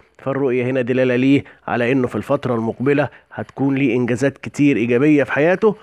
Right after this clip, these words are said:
وكلها بتدل على الخير. زي مثلًا إن كان الرائي طالب أو طالبة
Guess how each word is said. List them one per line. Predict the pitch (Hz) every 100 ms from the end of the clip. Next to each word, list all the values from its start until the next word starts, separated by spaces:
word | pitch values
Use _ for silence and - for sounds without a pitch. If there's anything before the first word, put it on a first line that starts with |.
| - _
وكلها | 143 - 147 151 139
بتدل | 113 117 123 143 139 120
على | 107 135 135 - _
الخير. | 156 - 123 95 - _ _ _ _ _ _ _ _ _ _ _ _ _ _ _ _
زي | 131 170 131 98 - _
مثلًا | 135 160 107 90 - 123
إن | 117
كان | - 151 143
الرائي | 135 135 147 143
طالب | 139 143 151 156 -
أو | 139 147
طالبة | 147 151 151 104